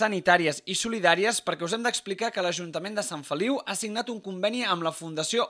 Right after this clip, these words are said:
Oncovallès per participar dels seus programes i així fomentar la promoció del voluntariat social a Sant Feliu de Codines.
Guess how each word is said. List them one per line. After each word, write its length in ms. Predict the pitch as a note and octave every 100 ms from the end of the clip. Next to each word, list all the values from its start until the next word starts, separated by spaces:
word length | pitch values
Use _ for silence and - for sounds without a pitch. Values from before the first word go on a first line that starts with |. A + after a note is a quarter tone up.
| -
Oncovallès 800 | G3 F3+ D#3 D3 F#3 A#3+ C#3+ - - - -
per 220 | E3+ D#3
participar 480 | - F#3 - F#3+ F3
dels 160 | D#3 D#3
seus 160 | C#4 A3
programes 540 | G3+ E3+ E3 E3 F#3 - - -
i 80 | D3
així 240 | C#3+ G#3+ B3
fomentar 540 | C4 F#3 D#3+ D#3 G3+
la 80 | F#3+
promoció 400 | E3+ D#3 C#3+ G3+
del 160 | F#3+ C#3+
voluntariat 560 | C#3 C3+ C3 E3+ F#3
social 400 | - E3 D#3 D#3+ -
a 120 | C#3+ -
Sant 160 | D3
Feliu 240 | C3 F3+ F3+
de 80 | D#3
Codines. 560 | C#3 B2+ A2+ A2 -